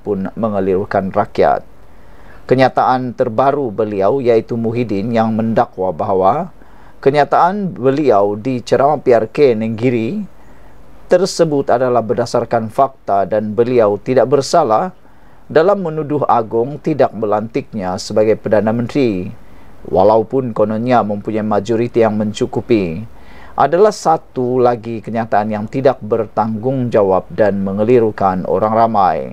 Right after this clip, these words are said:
Kenyataan Muhyiddin bukan sahaja mencabar keputusan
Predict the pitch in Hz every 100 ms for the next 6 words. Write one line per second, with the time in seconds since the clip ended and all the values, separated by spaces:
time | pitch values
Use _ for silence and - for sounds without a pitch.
0 | 123 - - - - - - - - -
1 | 139 139 143 135 131 123 117 120 131 131
2 | 123 131 131 - 131 127 123 113 117 110
3 | 127 113 104 98 120 - 110 117